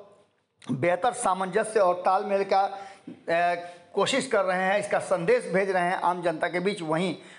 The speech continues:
भारतीय जनता पार्टी इसे मात्र दिखावा और नीतीश कुमार का, अ, नेक्स्ट प्लानिंग का हिस्सा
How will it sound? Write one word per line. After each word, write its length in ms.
भारतीय 340
जनता 200
पार्टी 280
इसे 320
मात्र 360
दिखावा 540
और 280
नीतीश 320
कुमार 300
का, 300
अ, 80
नेक्स्ट 320
प्लानिंग 420
का 120
हिस्सा 680